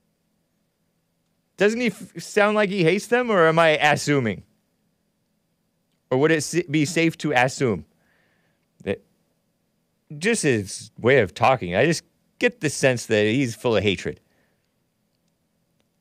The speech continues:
And yeah, it's snarky. He's, like, half smiling, like, c-, maybe trying to troll them, but attacking Rebel News, which is the,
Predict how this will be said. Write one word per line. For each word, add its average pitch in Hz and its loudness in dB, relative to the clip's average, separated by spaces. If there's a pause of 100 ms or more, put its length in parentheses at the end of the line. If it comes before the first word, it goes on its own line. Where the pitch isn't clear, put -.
(540)
And 185 4
yeah, 185 6
it's - -4
snarky. 151 2
He's, 147 0
like, 123 2
half 135 -2
smiling, 139 0
like, 104 -4 (640)
c-, - -8
maybe 147 0
trying 139 -2
to 110 2
troll 143 0
them, 151 0 (680)
but 110 4 (720)
attacking 113 0
Rebel 107 2
News, 104 -2
which 101 -6
is 98 -8
the, 98 -6